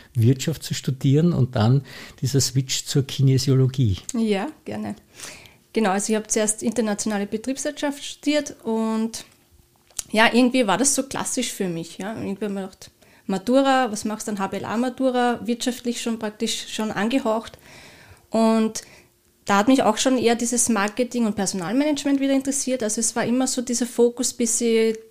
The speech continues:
Speaker 2: die Psyche des Menschen ein bisschen zu analysieren. Ich habe schon überlegt, auch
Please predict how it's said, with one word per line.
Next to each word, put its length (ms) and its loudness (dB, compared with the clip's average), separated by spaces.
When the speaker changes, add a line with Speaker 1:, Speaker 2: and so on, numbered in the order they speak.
Speaker 2:
die 60 -4
Psyche 440 0
des 220 -6
Menschen 360 -2
ein 80 -2
bisschen 200 -6
zu 120 -4
analysieren. 640 0
Ich 80 2
habe 100 2
schon 160 4
überlegt, 400 2
auch 160 -2